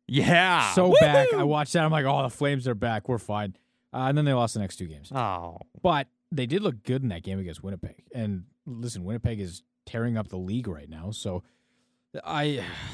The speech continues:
Speaker 2: <sighs> they looked good. Obviously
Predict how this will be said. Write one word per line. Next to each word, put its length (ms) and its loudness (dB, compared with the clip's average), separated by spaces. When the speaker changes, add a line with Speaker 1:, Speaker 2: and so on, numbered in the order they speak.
Speaker 2:
<sighs> 440 -20
they 300 -2
looked 280 2
good. 380 0
Obviously 1160 2